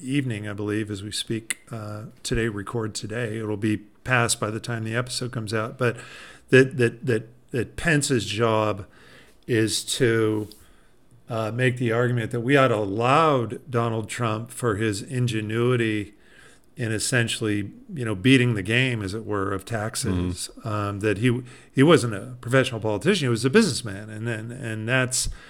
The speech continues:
Speaker 1: you know, that's, that's the object, right?
Speaker 2: Right.
Speaker 1: You know, and so,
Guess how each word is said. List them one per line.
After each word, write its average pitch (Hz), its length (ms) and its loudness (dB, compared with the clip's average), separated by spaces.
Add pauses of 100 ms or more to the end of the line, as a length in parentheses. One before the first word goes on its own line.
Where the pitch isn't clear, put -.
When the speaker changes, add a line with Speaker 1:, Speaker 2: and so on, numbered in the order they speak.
(600)
Speaker 1:
you 117 100 2
know, 110 60 4
that's, 127 320 6
that's 135 400 4
the 120 200 6
object, 139 600 4 (120)
right? 104 260 -6
Speaker 2:
Right. - 180 -4
Speaker 1:
You 117 80 -4
know, 110 300 -2
and 110 160 -2
so, 113 520 0